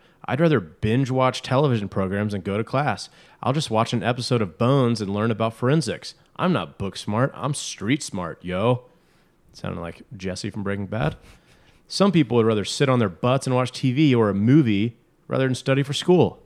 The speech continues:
Pathetic. Well, our sponsor this week has designed a curriculum especially for the couch potato slack-offs among you.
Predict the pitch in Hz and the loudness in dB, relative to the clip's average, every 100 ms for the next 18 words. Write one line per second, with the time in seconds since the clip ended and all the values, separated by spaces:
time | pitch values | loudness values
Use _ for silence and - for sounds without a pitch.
0 | - 160 - 180 196 - - - _ _ | -4 -2 2 4 6 4 -2 -20 _ _
1 | _ _ _ - 135 190 - 151 143 131 | _ _ _ -2 2 2 2 2 2 0
2 | 120 - 120 123 104 90 95 113 127 139 | -2 0 0 0 -4 -6 -6 -2 0 0
3 | 117 - 135 143 127 120 110 - 143 127 | -2 -2 -2 2 2 2 0 0 0 2
4 | 139 - 113 104 135 139 - 113 110 107 | -4 -4 -8 -4 -2 -2 -4 -4 0 0
5 | 104 - 127 131 131 107 95 104 - 113 | -2 -4 0 0 0 0 0 -2 -4 0
6 | 127 139 110 82 | 0 2 0 -4